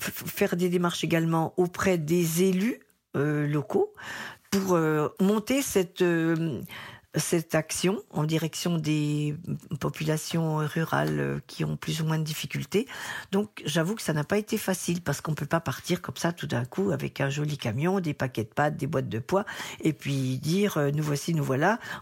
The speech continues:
on va vous donner quelque chose à manger. » Non, ça se fait pas du tout comme ça. Il faut faire les choses correctement, c'est-à-dire, euh, vraiment cibler les personnes qui en ont besoin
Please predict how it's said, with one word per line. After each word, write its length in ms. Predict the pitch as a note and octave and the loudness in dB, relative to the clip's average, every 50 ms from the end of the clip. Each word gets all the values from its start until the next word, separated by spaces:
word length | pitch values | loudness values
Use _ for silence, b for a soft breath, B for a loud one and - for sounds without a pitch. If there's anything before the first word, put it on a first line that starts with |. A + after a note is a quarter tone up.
| - - | -2 0
on 20 | |
va 80 | D#3 E3 | 0 2
vous 160 | E3 F#3+ G3 | 2 2 2
donner 320 | D#3 D3 D3+ D#3+ F#3+ G3+ | 2 2 2 4 2 2
quelque 300 | G3 - E3 D#3+ - D#3+ | 2 0 -2 -2 -2 -4
chose 260 | D3+ - A3+ A3+ G#3+ | -2 0 0 2 2
à 60 | A3 G3 | 2 4
manger. » 380 | G3 F#3+ F3+ E3+ E3 C#3 C#3+ D#3 | 4 2 2 2 2 0 2 2
Non, 180 | F3+ G3 G3+ | 2 2 2
ça 160 | F3 - - | 0 -2 -6
se 160 | D#3 - - - | -8 -8 -8 -8
fait 100 | - D#3 | -8 -2
pas 180 | - F#3+ G3+ | 0 0 0
du 140 | F3+ E3 E3+ | 0 0 -4
tout 120 | - G3+ | -4 -2
comme 180 | - - D#3+ D#3+ | -2 -2 -2 -2
ça. 300 | - - - D#3 D3+ B B B B B B B B B B B B B B - | 0 2 2 2 2 B B B B B B B B B B B B B B -4
Il 100 | - E3 | -2 -2
faut 320 | D#3+ - - E3+ E3+ E3+ E3+ B B B B B - | -2 0 0 2 2 2 0 B B B B B -2
faire 160 | - D#3+ D#3+ | 0 2 2
les 140 | D#3+ D#3+ D#3+ | 2 2 2
choses 460 | D3+ - - G#3+ A3 G#3+ F#3+ F3 E3+ E3 D#3 | 2 2 2 2 2 2 2 2 2 2 2
correctement, 680 | - F#3+ F#3 F3+ E3+ - - F3 D#3+ E3+ F3 F3+ F3+ F3+ | 0 0 0 0 -2 -2 -2 0 0 2 2 2 0 0
c'est-à-dire, 640 | F3 - D3+ - - D#3+ D#3+ D#3 F3 F#3 F#3+ F3+ | -2 -4 -2 0 0 0 0 2 2 2 2 2
euh, 140 | E3 D#3 D#3 D3+ B B B B B B B B - - | 2 0 -2 -2 B B B B B B B B -12 -4
vraiment 500 | - D#3+ D#3 F#3 G#3 G3+ G3+ G3 F3+ - | -2 0 2 4 2 2 2 0 0 -2
cibler 460 | F3 - - - A#3+ G3 G3+ G3 G3+ F#3+ | -4 -6 -4 -2 -2 0 2 2 2 2
les 100 | F#3 F3+ | 2 2
personnes 460 | F3+ F#3 F3 - - F3+ F3 F3 E3+ | 2 0 -2 0 0 0 2 2 2
qui 100 | - D#3+ | 0 0
en 100 | D#3+ D#3+ | 0 0
ont 80 | D#3+ D#3 | 0 0
besoin 340 | D#3 E3 D#3+ F#3 G3+ C4+ | 0 0 0 0 0 -2